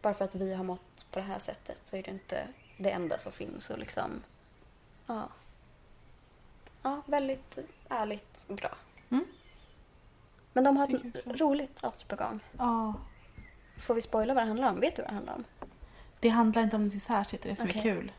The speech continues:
Speaker 1: Det är bara ett
Speaker 2: Massa,
Speaker 1: roligt avsnitt.
Speaker 2: massa olika saker som
Speaker 1: Ja.
Speaker 2: har hänt i deras hjärnor bara.
Speaker 1: Oj, vad kul.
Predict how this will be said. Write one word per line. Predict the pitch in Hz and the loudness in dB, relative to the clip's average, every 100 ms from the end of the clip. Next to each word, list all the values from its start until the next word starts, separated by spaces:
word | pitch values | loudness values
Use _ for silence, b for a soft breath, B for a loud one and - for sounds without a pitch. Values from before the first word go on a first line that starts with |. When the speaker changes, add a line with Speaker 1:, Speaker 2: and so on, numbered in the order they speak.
| - | 0
Speaker 1:
Det | 226 | 8
är | |
bara | 208 | 8
ett | 208 | 10
Speaker 2:
Massa, | 220 202 | 8 8
Speaker 1:
roligt | 202 202 | 6 -2
avsnitt. | 196 202 - - | -2 -6 -4 8
Speaker 2:
massa | 233 - - 233 | 8 8 4 6
olika | 214 208 202 | 6 4 2
saker | 196 226 196 226 - 202 | 4 4 4 0 -2 0
som | 196 | 2
Speaker 1:
Ja. | 208 | 4
Speaker 2:
har | 190 - - | 4 0 -6
hänt | - 208 196 202 | -2 0 -2 -4
i | |
deras | 202 208 | -6 -4
hjärnor | 208 202 214 | -6 -4 -6
bara. | - 220 - | -8 -8 0
Speaker 1:
Oj, | 233 190 | 0 0
vad | 190 | -4
kul. | 190 - | -8 -10